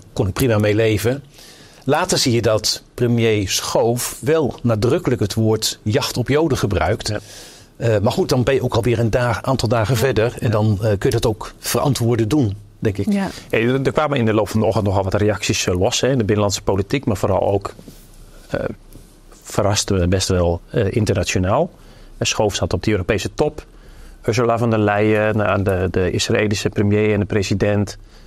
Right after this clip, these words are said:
Speaker 2: Later zelfs, eh, Joe Biden, geloof ik nog.
Speaker 1: Ja.
Speaker 2: Nou, dat, eh, dat gebeurt niet zo heel vaak. In hoeverre zi-, zat er de, in die hele snelle buitenlandse redactie, reacties wat jou betreft ook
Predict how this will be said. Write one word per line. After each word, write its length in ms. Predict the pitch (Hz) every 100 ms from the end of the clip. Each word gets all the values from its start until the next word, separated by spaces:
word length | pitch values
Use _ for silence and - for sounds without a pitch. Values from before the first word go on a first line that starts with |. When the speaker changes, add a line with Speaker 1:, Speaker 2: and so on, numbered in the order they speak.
| - - -
Speaker 2:
Later 300 | - 92 -
zelfs, 300 | - 98 90
eh, 80 | 110 92
Joe 200 | 98 95
Biden, 420 | 92 104 127 123
geloof 220 | 120 117 -
ik 60 |
nog. 240 | 123 135 -
Speaker 1:
Ja. 140 | 160 - - - - -
Speaker 2:
Nou, 140 | 104
dat, 280 | 87 - - - - -
eh, 80 | - - -
dat 160 | - -
gebeurt 220 | - 117
niet 100 | 107
zo 80 | -
heel 160 | 95 101
vaak. 340 | 123 135 - - - - - - - - - _ - - - - - -
In 140 | 185
hoeverre 360 | 185 151 180 160
zi-, 180 | - 190
zat 260 | - 156 147
er 80 |
de, 100 | 127
in 120 | - 135
die 100 | 123
hele 180 | 139
snelle 580 | - - 147 139 113 110 -
buitenlandse 880 | - 110 131 - 117 117 - 110 104 -
redactie, 540 | 107 101 123 - 110
reacties 540 | - 120 117 120 - 113
wat 140 | 98
jou 160 | 110 101
betreft 480 | 101 120 92 - -
ook 220 | 127